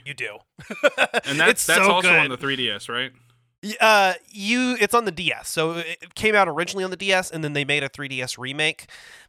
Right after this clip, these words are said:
Speaker 1: There are a lot of people who say that the original D S version is better because of that,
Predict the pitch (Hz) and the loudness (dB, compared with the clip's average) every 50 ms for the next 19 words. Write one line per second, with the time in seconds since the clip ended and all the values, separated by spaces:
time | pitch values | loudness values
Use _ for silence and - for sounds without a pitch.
0 | _ _ _ _ _ _ _ _ - 170 196 226 262 269 277 277 277 262 254 254 | _ _ _ _ _ _ _ _ 0 2 4 6 6 6 6 6 6 4 4 2
1 | 254 247 - 247 240 - 254 233 202 226 220 - - 220 214 202 214 202 _ - | 2 0 -2 -4 -6 -4 -4 -4 -4 -4 -4 -2 0 0 0 0 -4 -8 _ -4
2 | 202 190 185 180 190 190 - - 185 185 170 - 175 160 160 165 160 - - 165 | -4 -4 -2 -2 -4 -6 -6 -6 -6 -6 -6 -6 -6 -4 -4 -4 -4 -6 -6 -6
3 | 165 151 160 156 147 143 131 123 135 147 143 127 113 107 117 113 - - 120 113 | -6 -6 -6 -8 -8 -8 -4 -2 -2 0 0 -2 -6 -8 -12 -14 -12 -12 -10 -10
4 | - 117 110 - 120 117 117 117 | -12 -14 -8 -4 -2 -2 -2 -2